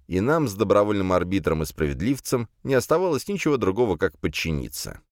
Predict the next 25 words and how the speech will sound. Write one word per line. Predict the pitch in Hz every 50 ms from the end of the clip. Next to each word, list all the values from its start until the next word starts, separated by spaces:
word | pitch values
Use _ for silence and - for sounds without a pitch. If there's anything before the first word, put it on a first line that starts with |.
| _ _ _ _ _ _ _ _ _ _ -
Разговор | - 120 143 156 175 220 233 247 226
между | 202 190 190 170 143 143 151
членом | 135 - - 143 156 151 135 127 127
руководства | 117 110 - 117 113 117 131 127 - - - 113
и | 104 120 123 120
оон | 123 143 160 190 196 180 165
я | 143 107 104 160 190 170
записал | 147 143 123 127 113 - - 160 151 147
в | 123 110
ее | 117 127 139 123
блокноте | 110 117 117 110 - 127 147 156 151 - 135
для | 101 110 117 113
режиссерских | 107 107 101 113 110 - - 123 117 - - 135 120 101
заметок | 107 131 127 120 120 110 - 107 -
и, | 127
ничего | 120 117 98 - 123 117
не | 120 113 101
изменив, | 80 80 90 92 101 131 143 -
передаю | - - 87 80 78 85 85 82 80 80
вам | 104 135 131 104
в | 78
виде | 90 107 90 90
вопросов | 78 76 76 73 - 95 107 - - - -
и | 87
ответов. | 80 78 - 65 57 55 - - - - -